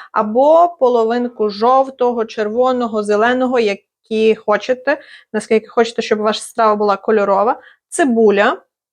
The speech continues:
фета, банка почищених томатів.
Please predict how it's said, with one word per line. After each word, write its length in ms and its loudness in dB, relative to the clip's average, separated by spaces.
фета, 600 -2
банка 600 0
почищених 880 -2
томатів. 760 0